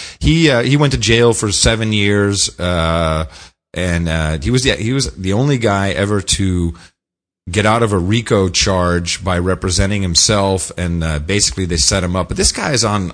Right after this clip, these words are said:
on, uh, on television saying, and this is what he's saying. He's saying, "I just want you to know that Israel controls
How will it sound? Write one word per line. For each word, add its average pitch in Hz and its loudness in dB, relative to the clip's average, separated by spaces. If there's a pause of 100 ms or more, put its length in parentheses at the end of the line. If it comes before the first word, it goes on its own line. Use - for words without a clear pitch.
on, 92 -2
uh, 80 -2
on 90 -4
television 104 -2
saying, 85 -2 (440)
and 98 0
this 110 2
is 131 -2
what 131 0
he's 170 -2
saying. 65 -4 (760)
He's - -2
saying, 107 0 (100)
"I 113 0
just 143 2
want 143 2
you 143 -2
to 139 0
know 98 0 (120)
that 82 -2
Israel 123 2
controls 104 0